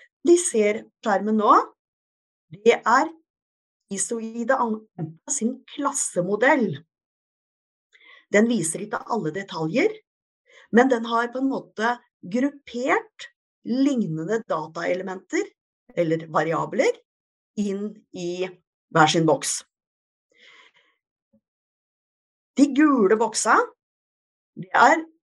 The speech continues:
variablene som forteller om selve legemiddelet med navnet,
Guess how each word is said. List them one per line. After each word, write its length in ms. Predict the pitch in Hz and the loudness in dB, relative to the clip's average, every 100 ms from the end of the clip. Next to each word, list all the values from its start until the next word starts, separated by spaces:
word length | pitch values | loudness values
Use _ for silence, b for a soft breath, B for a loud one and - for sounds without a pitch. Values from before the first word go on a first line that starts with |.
| _ _ | _ _
variablene 640 | 202 247 208 143 165 196 214 | -2 2 4 2 -2 -6 -8
som 160 | 240 | -8
forteller 460 | 254 269 208 170 170 | -12 -12 -8 -4 -2
om 140 | 214 220 | 0 -2
selve 480 | - 196 170 160 170 | 0 0 0 -2 -2
legemiddelet 720 | 160 151 151 156 170 240 240 | -2 -6 -10 -10 0 0 0
med 260 | 151 151 156 - | -4 -8 -12 -10
navnet, 840 | 156 147 180 190 208 208 214 214 | -4 0 0 0 -6 -2 -4 -4